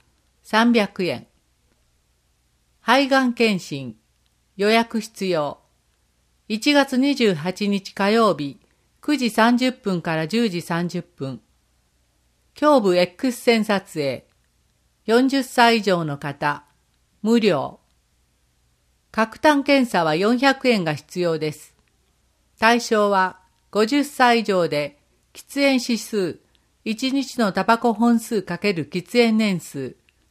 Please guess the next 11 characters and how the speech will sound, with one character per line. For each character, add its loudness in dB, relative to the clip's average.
六 -2
百 -2
以 -2
上 0
の -8
方。 -12
胃 -4
が 4
ん 0
検 4
診。 -10